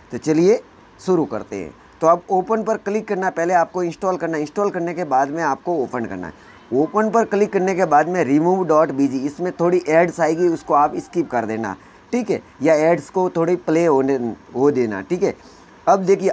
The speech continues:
upload an image to remove the background, ठीक है। आपको क्या करना है, यहाँ पर एरो की का है ना option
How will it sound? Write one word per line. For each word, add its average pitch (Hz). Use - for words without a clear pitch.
upload 226
an 190
image 196
to 196
remove 175
the 202
background, 104
ठीक 190
है। -
आपको 240
क्या 214
करना 170
है, 160
यहाँ 143
पर 165
एरो 147
की 170
का 170
है 170
ना 202
option 123